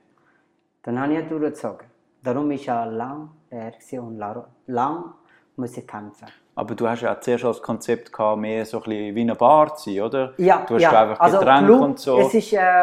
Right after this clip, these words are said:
Speaker 2: Club
Speaker 1: Club,
Speaker 2: ist
Speaker 1: es
Speaker 2: erst
Speaker 1: ist
Speaker 2: ein bisschen
Speaker 1: geboren.
Speaker 2: nachher gekommen. Mhm.
Speaker 1: Also Club, sie sind, äh, Ziel ist schon Club gewesen.
Speaker 2: Mhm.
Speaker 1: Weil ich bin ja ein Mensch, also Clubmensch, ich will schon lange Club haben. Und Club ist schon gewesen.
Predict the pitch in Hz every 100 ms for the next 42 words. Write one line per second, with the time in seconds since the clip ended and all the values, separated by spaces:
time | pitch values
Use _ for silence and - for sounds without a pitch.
0 | 180 - 185 165 151 143 180 214 175 165
1 | 151 160 170 127 107 90 90 _ _ _
2 | 107 123 143 156 170 190 226 226 208 -
3 | 202 196 180 180 180 180 220 247 262 -
4 | 226 233 240 233 233 202 196 190 - 131
5 | 104 - _ _ 113 104 135 175 202 208
6 | 175 156 139 143 139 139 120 127 120 -
7 | - 135 131 131 113 104 123 120 113 -
8 | 110 113 120 - 110 101 _ 90 - _
9 | _ _ _ _ _ _ _ _ _ _
10 | _ _ _ _ - 147 143 139 180 202
11 | 190 - 170 135 - 180 175 113